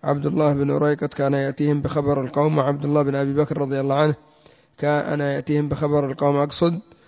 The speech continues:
وعبد الله بن أريقط كان يمر بالأشياء في أماكن مشيهم حتى يعمي الآثار، لأن الناس كانوا أصحاب ذكاء ينظرون إلى الأثر،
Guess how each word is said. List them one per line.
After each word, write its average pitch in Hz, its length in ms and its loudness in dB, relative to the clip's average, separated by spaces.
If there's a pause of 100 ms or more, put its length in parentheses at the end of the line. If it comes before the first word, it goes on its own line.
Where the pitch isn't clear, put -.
(220)
وعبد 151 280 2
الله 151 180 2
بن 143 160 0
أريقط 151 400 0
كان 147 220 0
يمر 156 480 2
بالأشياء 151 840 -2
في 151 220 -2
أماكن 156 340 -2
مشيهم 135 540 -2 (1300)
حتى 151 280 2
يعمي 156 340 4
الآثار، 135 560 0 (2250)
لأن 160 260 2
الناس 170 380 0
كانوا 180 300 0
أصحاب 165 340 -2
ذكاء 160 480 -6 (200)
ينظرون 139 420 -6
إلى 135 200 -2
الأثر، 139 460 -4